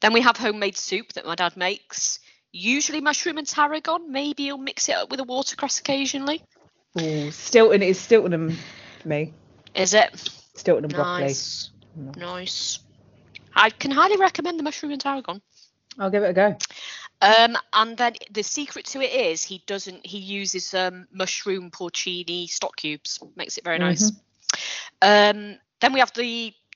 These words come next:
Speaker 1: Christmas dinner with the full works. If my mum can be asked, we have turkey. If she can't be asked, we have beef.
Speaker 2: Yeah.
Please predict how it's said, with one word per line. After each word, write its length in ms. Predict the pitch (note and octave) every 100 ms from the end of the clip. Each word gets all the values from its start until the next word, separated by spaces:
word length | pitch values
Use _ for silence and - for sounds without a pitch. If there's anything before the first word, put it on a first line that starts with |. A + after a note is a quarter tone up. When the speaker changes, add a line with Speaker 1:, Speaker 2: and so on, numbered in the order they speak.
| _ _ -
Speaker 1:
Christmas 340 | B3+ - G#3+
dinner 200 | G3+ G3+
with 140 | A3 G#3+
the 60 |
full 220 | - G3
works. 720 | F3 E3+ A3+ - - - - - _
If 220 | C4 -
my 120 | C4+
mum 320 | B3 A#3+ A#3+
can 140 | A#3 A#3
be 140 | A3 F#3+
asked, 500 | G#3 E3 C3+ G3 -
we 100 | E3+
have 200 | D#3+ D#3+
turkey. 480 | - F3+ D3 - D#3
If 60 | D#3+
she 140 | -
can't 340 | - G3 F3+ -
be 80 | D#3+
asked, 240 | D#3+ -
we 60 | D#3+
have 160 | D3+ -
beef. 380 | C3 F#3 - - _ _ _ _ _ _
Speaker 2:
Yeah. 240 | G3+ F#3+